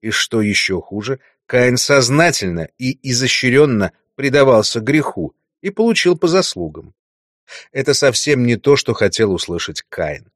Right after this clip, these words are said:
Это совсем не похоже на извинение со стороны Бога. Нет, это оскорбление в довесок к уже причинённой боли. Каин, до глубины души озлобленный ответом Бога,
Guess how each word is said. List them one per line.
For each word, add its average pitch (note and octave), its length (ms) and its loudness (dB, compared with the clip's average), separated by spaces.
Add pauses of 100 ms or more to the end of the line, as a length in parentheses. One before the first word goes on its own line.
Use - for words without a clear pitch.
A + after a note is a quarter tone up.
(400)
Это C3 240 -2
совсем C3 440 0
не A#2+ 80 0
похоже A2+ 500 0
на A#2+ 160 2
извинение A#2+ 760 0 (100)
со - 160 -8
стороны G2+ 420 0
Бога. D#2+ 400 -4 (540)
Нет, E3 400 -2 (120)
это D#3+ 280 0
оскорбление D3 1040 2
в A#2+ 60 -4
довесок A2 560 2
к - 60 -12
уже C3 200 2
причинённой C3 720 0
боли. C3 420 -2 (720)
Каин, A2 500 2 (180)
до A2 140 -2
глубины D3+ 400 4
души D3 560 0
озлобленный A#2+ 800 2
ответом A2+ 640 -2
Бога, D3 400 2